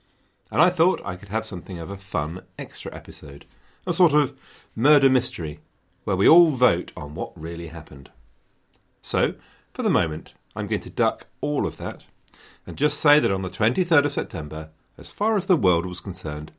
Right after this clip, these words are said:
Edward had croaked. With the death of Edward, Mortimer felt he was off the leash. Roger was an ambitious and determined man,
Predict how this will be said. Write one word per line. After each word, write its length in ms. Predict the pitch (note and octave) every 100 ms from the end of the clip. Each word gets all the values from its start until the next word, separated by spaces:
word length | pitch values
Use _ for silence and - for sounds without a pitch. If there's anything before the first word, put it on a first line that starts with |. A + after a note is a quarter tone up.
| _ _ -
Edward 240 | C#2 C2+
had 180 | - -
croaked. 500 | - F2+ D2 - - _ _ _ _ _ _ _ _ _ _ _ _ _ _ _ _ _ _ _ _ _ _ _
With 140 | - D#2
the 60 |
death 200 | D#2 F#3
of 100 | A2+
Edward, 320 | A#2+ A#2+ A#2+ - - - - -
Mortimer 440 | C3 C3+ D3 C#3+
felt 280 | - F2 -
he 80 | D#2+
was 160 | D2 -
off 180 | D#2+ -
the 80 |
leash. 560 | E2+ D#2+ C#2 - - - _ _ _ _ _ _ _ _ _ _ _ _
Roger 360 | A2 C3+ D#3+ D3+
was 200 | A2 G2
an 100 | G#2
ambitious 480 | A2 F#2+ D#2 - D#2
and 140 | D#2+
determined 500 | D#2+ - D#2+ D#2 D#2
man, 260 | G#2 F#2